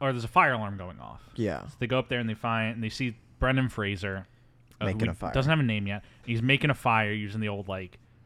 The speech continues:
Speaker 1: spinning the stick over the wood
Speaker 2: Yeah.
Speaker 1: method.
Speaker 2: Right.
Speaker 1: I don't, I'm sure that has some actual name, but I was never an Eagle
Speaker 2: It's
Speaker 1: Scout.
Speaker 2: just friction.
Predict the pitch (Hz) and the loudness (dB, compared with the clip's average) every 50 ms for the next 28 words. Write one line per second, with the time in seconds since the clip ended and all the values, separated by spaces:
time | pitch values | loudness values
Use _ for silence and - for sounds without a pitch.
0 | _ _ _ - - 117 113 113 113 - - _ - - - - 135 123 123 117 | _ _ _ -20 -20 -18 -16 -18 -18 -20 -18 _ -14 -12 -4 0 2 2 2 2
1 | 110 107 - - - 123 101 - - 113 98 90 95 92 92 92 90 87 110 101 | 0 -2 -4 -4 -2 -4 -4 -2 -4 -8 -6 -6 -8 -8 -8 -10 -10 -8 -8 -8
2 | 92 69 - - - - - - - _ - - - 98 80 110 101 92 - - | -8 -8 -10 -14 -18 -18 -20 -20 -20 _ -18 -8 -6 -6 -4 -4 -6 -8 -10 -12
3 | 90 78 - - - - - - - - - 95 87 78 76 - - - - - | -14 -16 -16 -16 -20 -20 -20 -20 -20 -12 -10 -8 -8 -8 -10 -14 -16 -20 -18 -12
4 | 110 110 120 - - 113 117 113 - - 139 127 123 110 127 131 120 - - 113 | -10 -10 -8 -8 -6 -4 -2 0 0 2 2 2 2 4 2 0 0 -2 -4 -4
5 | 98 107 101 - - 107 98 95 95 87 85 80 76 82 92 92 95 90 87 95 | -4 -6 -6 -6 -6 -6 -4 -4 -6 -6 -8 -10 -12 -14 -14 -12 -10 -10 -10 -6
6 | 98 110 104 90 95 92 95 95 90 - - - - - 80 64 55 - - - | -6 -6 -6 -4 -4 -6 -6 -8 -8 -10 -12 -10 -10 -8 -8 -8 -8 -10 -12 -10
7 | - - 95 - - - - - 71 76 87 117 | -8 -8 -8 -6 -8 -8 -10 -8 -10 -10 -10 -12